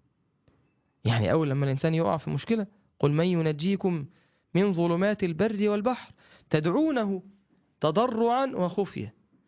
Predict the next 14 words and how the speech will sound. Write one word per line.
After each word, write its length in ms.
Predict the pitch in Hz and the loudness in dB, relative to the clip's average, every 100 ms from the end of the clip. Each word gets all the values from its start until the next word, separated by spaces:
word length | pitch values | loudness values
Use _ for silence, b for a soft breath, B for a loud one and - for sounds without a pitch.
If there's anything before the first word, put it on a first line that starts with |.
| _ _ - | _ _ -2
طيب 240 | 160 160 | -2 -2
بيقول 300 | - 165 220 | 0 2 2
إيه 120 | 233 233 | 0 0
بقى 160 | 226 | 0
في 240 | - 196 180 | 0 0 2
دعائه، 640 | 165 170 165 147 147 170 | 0 0 0 -2 -2 -4
في 240 | - 151 | -4 -2
ثنايا 600 | 143 151 165 196 190 165 - | 0 0 2 2 0 -2 -4
الدعاء 420 | 139 151 165 156 | -2 0 0 -2
ده: 200 | 147 156 b b b | -6 -8 b b b
"لَئِنْ 360 | - 131 165 151 | -2 0 0 0
أَنْجَانَا 560 | 131 139 135 143 135 131 | 0 0 0 0 0 -2
مِنْ 160 | 127 | 0
هَذِهِ 520 | 131 160 185 214 269 | 0 0 0 -2 -4